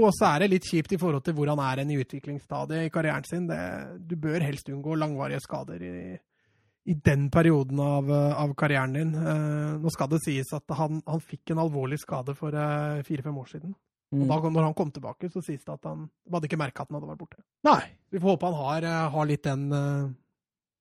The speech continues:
Speaker 1: det
Speaker 2: Abs-,
Speaker 1: genet.
Speaker 2: absolutt, absolutt. Vi trenger, eh, spillere som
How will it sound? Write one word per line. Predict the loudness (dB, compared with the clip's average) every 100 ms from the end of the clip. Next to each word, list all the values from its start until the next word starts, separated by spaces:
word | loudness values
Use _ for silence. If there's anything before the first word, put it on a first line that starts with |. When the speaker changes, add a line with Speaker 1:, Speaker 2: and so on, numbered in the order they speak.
| _ _ _ -4
Speaker 1:
det | -4
Speaker 2:
Abs-, | -2
Speaker 1:
genet. | 0 2 0 -4 -6
Speaker 2:
absolutt, | -4 2 4 4
absolutt. | 0 2 6 6 8
Vi | 6
trenger, | 6 6 6 6 8
eh, | 6
spillere | 6 8 10 10 6 4
som | 6 6